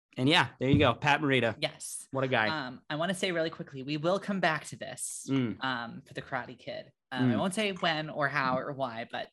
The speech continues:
Speaker 2: I have more to say about The Karate Kid.
Speaker 1: Fantastic.
Speaker 2: I, I think you're very right, Carson. Um, as the person who watched The Karate Kid for the first time, it was so wildly different than what I was expecting, even though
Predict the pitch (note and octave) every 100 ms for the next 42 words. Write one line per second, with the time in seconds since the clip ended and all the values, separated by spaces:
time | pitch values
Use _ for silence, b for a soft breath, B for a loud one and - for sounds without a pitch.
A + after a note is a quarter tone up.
0 | _ _ C3 D3 D#3+ D#3 D3+ D#3 C3 B2
1 | - A#2+ B2+ B2 A#2+ A#2 B B B A2+
2 | A#2 G#2+ B2+ A2+ D3+ E3 F3+ E3+ C#3 C#3+
3 | C#3+ C3+ C3 - - D#3 D3 D#3+ D3+ D3
4 | C#3+ B2+ B2+ C3 C3 - - A#2+ D3 B2+
5 | C3+ B2+ B2 A2 A#2 - - D3+ - D3
6 | D3+ D#3+ E3 F3 E3+ F3+ - F3+ F#3 D3+
7 | D3 - F#3 C#3 G#2 C#3 D3 D3 - D#3+
8 | D#3 B2+ B2+ B2 - B2 - D#3 D3 D3
9 | D3+ C#3 C3+ C3+